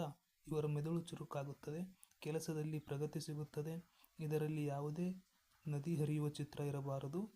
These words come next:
ಪ್ರಾಣಿಗಳೂ ಇರಬಾರದು, ಮಂಜುಗಡ್ಡೆ ಸಹ ಇರಬಾರದು. ಆಲಸ್ಯತನ ಹೋಗಲಾಡಿಸಲು ಕೆಂಪು ಕರವಸ್ತ್ರವನ್ನು ಇವರು ಇಟ್ಟುಕೊಳ್ಳಬೇಕು. ಮಕ್ಕಳಾಗಿದ್ದರೆ ಕುಳಿತುಕೊಳ್ಳುವ ಚೇರ್ ಮೇಲೆ ಕೆಂಪು ಟವೆಲನ್ನು ಹಾಕುವುದು ಒಳ್ಳೆಯದು. ಇವರಿಗೆ ಪ್ರವಾಸದಲ್ಲಿ ತುಂಬ ಇಷ್ಟ ಇರುತ್ತದೆ.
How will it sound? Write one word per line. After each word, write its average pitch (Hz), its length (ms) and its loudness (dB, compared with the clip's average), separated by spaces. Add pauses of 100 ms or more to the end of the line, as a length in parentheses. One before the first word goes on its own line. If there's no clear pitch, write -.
ಪ್ರಾಣಿಗಳೂ 156 560 2
ಇರಬಾರದು, 147 800 0
ಮಂಜುಗಡ್ಡೆ 147 480 0
ಸಹ 165 260 2
ಇರಬಾರದು. 131 640 -2 (500)
ಆಲಸ್ಯತನ 170 520 0
ಹೋಗಲಾಡಿಸಲು 151 800 0 (240)
ಕೆಂಪು 170 320 -4
ಕರವಸ್ತ್ರವನ್ನು 151 680 -2
ಇವರು 147 200 0
ಇಟ್ಟುಕೊಳ್ಳಬೇಕು. 139 920 -4 (320)
ಮಕ್ಕಳಾಗಿದ್ದರೆ 160 760 0
ಕುಳಿತುಕೊಳ್ಳುವ 165 680 2
ಚೇರ್ 156 340 -2
ಮೇಲೆ 156 380 0 (280)
ಕೆಂಪು 156 340 -4
ಟವೆಲನ್ನು 143 480 0
ಹಾಕುವುದು 143 640 0 (440)
ಒಳ್ಳೆಯದು. 135 560 -4 (1500)
ಇವರಿಗೆ 175 420 8
ಪ್ರವಾಸದಲ್ಲಿ 170 720 2
ತುಂಬ 147 340 0
ಇಷ್ಟ - 200 -8
ಇರುತ್ತದೆ. 151 600 -4